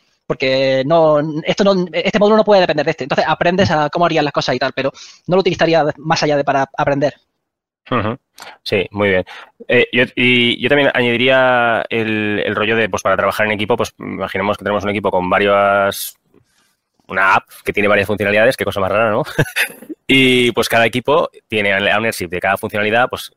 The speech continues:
Speaker 2: como dice Javi, pues, súper guay que esté dividido por, por features, porque de esa manera, pues, repartimos responsabilidades y más allá de, del tema de los tiempos de compilación, que es súper importante,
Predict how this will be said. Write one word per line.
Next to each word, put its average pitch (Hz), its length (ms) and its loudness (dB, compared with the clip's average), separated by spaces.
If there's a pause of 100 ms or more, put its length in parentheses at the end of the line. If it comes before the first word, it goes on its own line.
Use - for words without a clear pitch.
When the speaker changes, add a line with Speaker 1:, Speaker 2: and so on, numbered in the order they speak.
Speaker 2:
como 95 220 -6
dice 95 160 -8
Javi, 104 340 -2
pues, - 180 -10
súper 87 220 -4
guay 95 240 -2
que 98 60 -10
esté 98 160 -4
dividido 98 300 -2
por, 95 240 -2
por 95 160 -6
features, - 260 -10
porque - 220 -10
de 87 40 -4
esa 95 140 -8
manera, 95 340 -2 (300)
pues, 98 260 -6
repartimos 95 440 -4
responsabilidades 95 640 -2 (220)
y 98 100 -6
más 101 340 -2
allá 117 300 2
de, 87 220 -4
del 82 120 -10
tema 101 220 -2
de 101 240 0
los 98 100 -4
tiempos 95 180 -6
de - 40 -8
compilación, 95 320 -6
que - 60 -10
es - 20 -10
súper 87 140 -6
importante, 92 440 -4